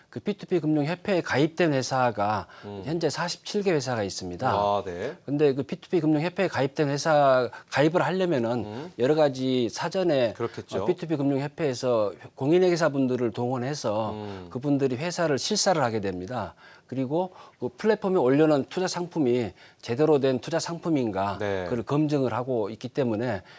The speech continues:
Speaker 1: 일단 피투피 금융협회에 가입된 회사를, 어, 선택하시면 좋겠습니다. 그래서 그 회사 중에서 이제 분산 투자를 하시면은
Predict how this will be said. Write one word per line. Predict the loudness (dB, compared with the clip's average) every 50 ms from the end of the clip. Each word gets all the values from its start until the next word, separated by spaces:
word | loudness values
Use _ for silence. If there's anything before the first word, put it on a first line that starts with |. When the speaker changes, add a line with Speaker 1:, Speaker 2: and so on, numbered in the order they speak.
| -20 -20 -8
Speaker 1:
일단 | -2 -2 -2 -2 -2
피투피 | -4 -8 -6 -4 -2 -2
금융협회에 | 0 0 0 0 0 0 -2 -4 -4 -2 0 0 0
가입된 | 2 0 -2 -2 -2 -2 -2 -2 -2
회사를, | -2 -4 -2 2 2 4 4 4 2 0 -2 -4 -8 -16 -20 -20 -20 -20 -12 -8
어, | -4 -4 -2 -2 -2 -2
선택하시면 | -2 -4 -4 -2 -2 -2 -2 -2 -2 0 0 0
좋겠습니다. | -2 -2 -6 -6 -6 -4 -4 -4
그래서 | -4 -6 -8
그 | -4 -2 0 0 0
회사 | 0 0 0 0
중에서 | 0 2 2 2 2 2 0 -2 -4 -4 -6 -12 -16
이제 | -12 -10
분산 | -4 0 2 4 6 6 4
투자를 | 4 2 4 4 4 4
하시면은 | 2 0 -2 -2 -2 -2 -2 -4 -6 -6